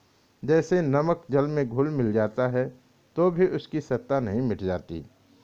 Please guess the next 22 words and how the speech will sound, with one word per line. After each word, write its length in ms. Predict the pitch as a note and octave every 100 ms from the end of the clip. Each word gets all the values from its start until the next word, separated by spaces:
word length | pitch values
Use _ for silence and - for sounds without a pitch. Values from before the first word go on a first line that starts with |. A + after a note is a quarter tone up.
| _ -
उसके 300 | C3+ C3+ F3+
पृथक 400 | F3+ E3 C#3+ F3
स्वाद 420 | - C#3+ B2+ C#3+ D3
की 180 | D#3+ -
उपलब्धि 520 | A#2+ A#2+ A#2+ A#2 D3
होने 340 | B2 A#2 A2+
के 180 | G2+ G2
कारण 500 | - G2+ G#2+ A#2 A#2+ - _ _ _ -
जल 260 | A2+ D#3+ F3+
से 200 | F3+ F3+
उसका 320 | D#3+ - D3+
सूक्ष्म 400 | C3+ E3 - A#2+
विभाग 380 | G#2 G2 A#2 C3+ A#2+
भी 140 | A#2 G#2
है 220 | G#2 A#2+
ही। 280 | G#2 E2+ C#2+ _ _ _ _ _ _ -
उसी 240 | D3 F#3+
प्रकार 420 | F3 E3+ E3 C#3+
जीव 300 | G#2+ C3 E3 E3
और 260 | B2+ B2+
उनके 440 | A#2 C3 B2+ C3+ A#2
कर्म 440 | - C3+ C#3